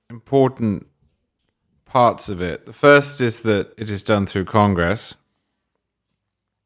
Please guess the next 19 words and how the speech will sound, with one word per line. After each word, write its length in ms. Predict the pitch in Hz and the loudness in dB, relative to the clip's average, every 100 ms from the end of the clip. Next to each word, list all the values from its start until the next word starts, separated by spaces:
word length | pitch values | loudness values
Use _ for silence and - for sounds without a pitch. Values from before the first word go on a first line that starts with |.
| _ _ - | _ _ 0
I 80 | |
don't 300 | 120 156 120 | 4 4 2
think 180 | 131 120 | 0 0
it 140 | 110 107 | 0 0
is 420 | 98 - - - _ _ _ | -2 -4 -10 -16 _ _ _
necessarily 640 | 117 110 107 151 143 120 | -6 -4 2 4 4 4
the 120 | 104 98 | 0 -2
case 360 | 113 101 95 | 0 0 0
that 100 | 87 | -4
what 160 | 101 95 | -2 -2
the 80 | 92 | -4
Fed 260 | 104 95 | -2 0
has 140 | 95 90 | -2 -2
done 220 | 95 90 | 0 0
thus 200 | 87 - | -2 -4
far 380 | 101 92 87 82 | 0 2 2 0
is 420 | 80 - _ _ - | -4 -14 _ _ -6
ultra 300 | 101 - 92 | -6 -4 -4
vires, 840 | 98 104 92 76 73 - - _ | 2 2 2 0 -4 -8 -14 _